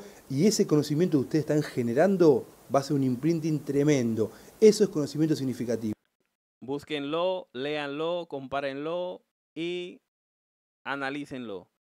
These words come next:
Speaker 2: Ese contenido, señores, es lo que se le va a fijar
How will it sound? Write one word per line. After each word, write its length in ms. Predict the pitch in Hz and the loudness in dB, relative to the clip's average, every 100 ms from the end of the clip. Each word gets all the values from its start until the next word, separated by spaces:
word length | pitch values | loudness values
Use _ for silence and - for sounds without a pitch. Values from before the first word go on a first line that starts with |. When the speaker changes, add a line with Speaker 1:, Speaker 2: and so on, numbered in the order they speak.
| _ _ _ | _ _ _
Speaker 2:
Ese 220 | 151 180 196 | -10 -8 -6
contenido, 500 | 190 185 170 156 143 | -8 -8 -10 -10 -12
señores, 640 | 139 131 117 107 104 - | -14 -16 -16 -18 -20 -20
es 160 | - 135 | -18 -14
lo 120 | 147 | -12
que 120 | 147 | -12
se 100 | 139 | -12
le 80 | 135 | -10
va 120 | 135 | -8
a 40 | 139 | -8
fijar 560 | 131 127 131 123 123 | -10 -10 -8 -8 -10